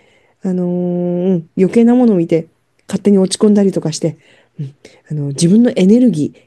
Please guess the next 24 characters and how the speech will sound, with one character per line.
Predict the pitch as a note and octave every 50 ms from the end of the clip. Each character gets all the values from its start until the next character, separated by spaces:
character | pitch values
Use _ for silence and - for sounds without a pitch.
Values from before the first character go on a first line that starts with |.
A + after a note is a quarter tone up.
| _
気 | - - - G3
を | F#3 F3
停 | - - G#3 A#3
滞 | A#3 C#4 C4+ B3+
さ | A#3 - F#3+
せ | - B3+ C4+
な | D#4 D4
い。 | A#3 - _ _ _ _ _ _ _ _ _ _ _ _ _ _ _ _ _ _ _ _ _ _ _ _ - - _ -
ま | F#3
あ、 | E3
そ | - -
ん | F3
な | F#3 G3+
風 | G#3 G#3+
に | G#3 F#3
ね、 | F3+ F#3+ G3 F#3+ _ _ _ _ _ _
過 | - D#3+
ご | E3
し | D#3+ -
て | -
ほ | D#3+ D#3+ D#3+
し | - - F3+
い | E3+
と | E3+ D#3 D#3